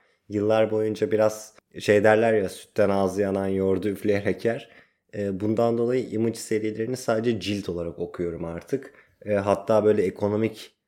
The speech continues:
zarar etmişliğim bile var. Fasikül olarak toplamakta olduğum serileri bile cilt almışlığım var. E, ama, e, özetle bu serinin de cildinin çıkmasını, hikayenin, ilk hikayenin tamamlanmasını bekledim.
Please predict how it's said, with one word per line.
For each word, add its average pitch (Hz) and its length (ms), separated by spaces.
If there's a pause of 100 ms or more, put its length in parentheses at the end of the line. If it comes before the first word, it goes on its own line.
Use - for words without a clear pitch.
zarar 104 420
etmişliğim 104 680
bile 92 180
var. 82 200
Fasikül 95 460
olarak 95 400
toplamakta 101 580
olduğum 101 480
serileri 92 540
bile 87 220
cilt 87 320 (220)
almışlığım 87 800
var. 131 300 (380)
E, 90 440
ama, 120 440 (140)
e, 107 60
özetle 117 480
bu 120 60
serinin 107 420
de 117 120
cildinin 101 420
çıkmasını, - 540
hikayenin, 98 460
ilk 110 220
hikayenin 82 600
tamamlanmasını 92 840
bekledim. 90 520